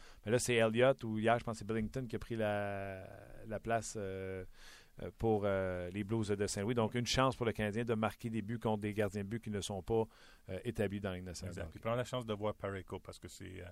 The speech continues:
Speaker 2: c'est quelque chose, euh, c'est quelque chose de voir Parayko jouer. C'est sûr que dernièrement, il joue pas aussi bien qu'avant, mais quand même, euh, pour le premier passe, c'est, euh, parmi des meneurs côté de, euh, efficacité.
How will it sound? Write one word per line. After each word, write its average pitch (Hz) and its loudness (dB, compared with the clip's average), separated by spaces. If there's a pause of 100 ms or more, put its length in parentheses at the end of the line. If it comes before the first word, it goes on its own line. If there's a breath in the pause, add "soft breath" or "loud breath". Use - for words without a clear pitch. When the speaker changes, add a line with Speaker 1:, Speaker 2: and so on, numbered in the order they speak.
(380 soft breath)
Speaker 2:
c'est - -12
quelque - -8
chose, 95 -10
euh, 92 -8
c'est - -16
quelque 92 -12
chose 98 -12
de 98 -10
voir 90 -8
Parayko 92 -14
jouer. 87 -12 (260 soft breath)
C'est 98 -8
sûr 101 -4
que 95 -4
dernièrement, 98 -4
il 95 -6
joue 87 -12
pas - -10
aussi 95 -8
bien 92 -10
qu'avant, 92 -8
mais 92 -10 (120)
quand 92 -6
même, 98 -8
euh, 85 -8 (420 loud breath)
pour 101 -6
le 92 0
premier 95 -4
passe, 98 -6
c'est, 90 -10
euh, 90 -10 (100)
parmi 92 -8
des 90 -10
meneurs 90 -10
côté 87 -16
de, 87 -12
euh, 82 -14
efficacité. - -18